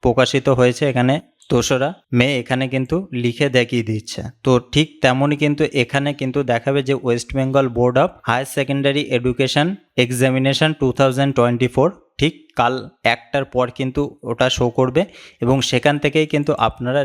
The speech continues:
রেজাল্টটা আপনাদের রোল আর date of birth দিয়ে কিন্তু দেখে নিতে পারবেন। তো আপনাদেরকে একটি ডেমো দেখিয়ে দিচ্ছি। এখানে কিন্তু এটা মাধ্যমিকের রেজাল্ট দেখার যে লিঙ্কটা সেটা এখানে কিন্তু আমরা খুলেছি। তো ঠিক সেম কিন্তু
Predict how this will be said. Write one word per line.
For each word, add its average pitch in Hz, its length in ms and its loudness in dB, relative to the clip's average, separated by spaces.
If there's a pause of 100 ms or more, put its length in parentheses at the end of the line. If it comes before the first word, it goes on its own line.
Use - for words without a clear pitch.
(100)
রেজাল্টটা 139 460 -2 (260)
আপনাদের 120 400 -2 (340)
রোল 127 180 4 (340)
আর 113 100 0 (340)
date 123 240 2
of 135 120 -2
birth 147 200 -2 (300)
দিয়ে 127 260 2
কিন্তু 120 200 0 (140)
দেখে 120 240 0
নিতে 135 160 0 (100)
পারবেন। 104 280 -4 (120)
তো 127 60 0 (160)
আপনাদেরকে 143 480 -4 (120)
একটি 135 180 -6 (320)
ডেমো 131 240 2 (100)
দেখিয়ে 131 280 0
দিচ্ছি। 143 200 -2 (120)
এখানে 127 300 0
কিন্তু 131 160 -2 (100)
এটা 135 140 0 (180)
মাধ্যমিকের 131 600 0 (240)
রেজাল্ট 127 320 0 (240)
দেখার 131 300 0 (180)
যে 131 100 0 (540)
লিঙ্কটা 127 380 0
সেটা 127 220 0 (180)
এখানে 123 320 -4
কিন্তু 127 160 0 (100)
আমরা 123 140 0 (100)
খুলেছি। 127 340 0 (140)
তো 123 80 2 (260)
ঠিক 147 140 4 (120)
সেম 135 140 2 (120)
কিন্তু 143 180 0